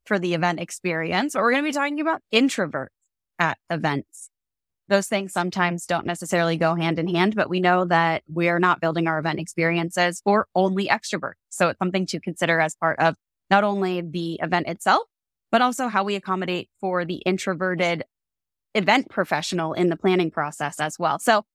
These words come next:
I am joined today by Paulina, a fellow host of mine. So we're just gonna chat just candidly about accommodating all of these different types of needs and different types of personality traits at our event experiences. And I definitely can't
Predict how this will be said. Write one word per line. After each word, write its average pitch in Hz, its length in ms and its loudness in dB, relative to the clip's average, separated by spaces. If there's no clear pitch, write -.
I 247 100 6
am 277 120 0
joined 269 240 -2
today 269 260 2
by 208 400 2
Paulina, 180 580 0
a 170 120 -4
fellow 170 220 -2
host 175 300 -12
of 185 80 -8
mine. 226 340 2
So 311 140 -2
we're 330 140 -2
just 381 120 -4
gonna 415 140 2
chat 254 380 2
just 185 160 -6
candidly 185 400 -2
about 151 440 -2
accommodating 202 500 2
all 175 160 -2
of 175 60 -10
these 185 140 -10
different 170 360 -8
types - 240 -8
of 160 120 -20
needs 285 400 2
and 156 160 0
different 160 260 -6
types - 180 -8
of 160 120 -16
personality 220 800 0
traits - 480 0
at 190 240 2
our 170 220 -2
event 165 300 -4
experiences. 156 960 -6
And 208 100 0
I 262 280 2
definitely 240 500 -2
can't 202 340 0